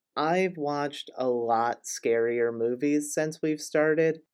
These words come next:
So this one, it's a one. Like, it does set up some really good scares, and it's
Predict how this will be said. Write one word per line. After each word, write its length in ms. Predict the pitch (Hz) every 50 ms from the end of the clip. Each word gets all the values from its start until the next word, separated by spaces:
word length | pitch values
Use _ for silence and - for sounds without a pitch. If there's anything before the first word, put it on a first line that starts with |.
| _ _ _
So 220 | - - - 143 139
this 220 | 135 156 151 -
one, 220 | - 175 170 165 -
it's 200 | - 160 160 180
a 80 | 165
one. 460 | 139 131 135 147 143 - - - - - _ _ -
Like, 180 | - 151 160 151 -
it 260 | - 180 185 170 170
does 420 | - - 170 170 180 170 170 170 -
set 200 | - 151 147 147
up 180 | 139 139 139
some 160 | - - 156 147
really 260 | 147 151 147 151 147
good 200 | 147 147 139 139
scares, 560 | - - - 117 113 113 113 113 113 110 113 _ _ _ -
and 120 | 135 139
it's 400 | 139 135 135 135 - - - -